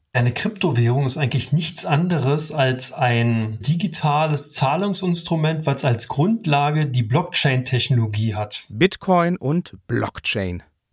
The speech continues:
Speaker 2: Diese beiden Begriffe sind quasi untrennbar miteinander verbunden. Wer sich mit dem einen beschäftigt, kommt um das andere gar nicht herum. Dabei ist die Blockchain im Grunde nur sowas wie eine Excel-Tabelle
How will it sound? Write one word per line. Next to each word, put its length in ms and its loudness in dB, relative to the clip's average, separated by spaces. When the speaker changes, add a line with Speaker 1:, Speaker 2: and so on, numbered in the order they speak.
Speaker 2:
Diese 200 0
beiden 220 6
Begriffe 420 0
sind 200 -2
quasi 500 -2
untrennbar 680 2
miteinander 420 -4
verbunden. 680 0
Wer 120 0
sich 140 -6
mit 100 -6
dem 180 -2
einen 280 2
beschäftigt, 680 -4
kommt 280 -8
um 100 -6
das 160 -4
andere 500 -2
gar 220 -2
nicht 240 -10
herum. 380 -4
Dabei 220 4
ist 180 -4
die 80 -4
Blockchain 840 0
im 200 0
Grunde 360 4
nur 260 4
sowas 420 0
wie 320 -2
eine 240 2
Excel-Tabelle 720 -2